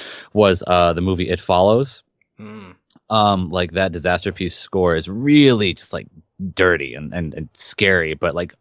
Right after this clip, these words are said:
Speaker 1: obviously electronic. And so that was something that we referenced a lot as being a, a, a cool place to me to,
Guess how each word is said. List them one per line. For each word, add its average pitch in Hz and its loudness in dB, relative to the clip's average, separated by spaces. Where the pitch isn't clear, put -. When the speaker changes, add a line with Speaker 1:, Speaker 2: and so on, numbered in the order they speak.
Speaker 1:
obviously 110 0
electronic. 90 -4
And - -6
so 98 2
that 98 4
was 101 2
something 95 -4
that 92 -4
we 92 -4
referenced 90 -4
a 95 -4
lot 85 0
as 78 -10
being 85 -4
a, 82 -6
a, 82 -2
a 95 -4
cool 98 4
place - -2
to - -2
me 95 2
to, 82 -2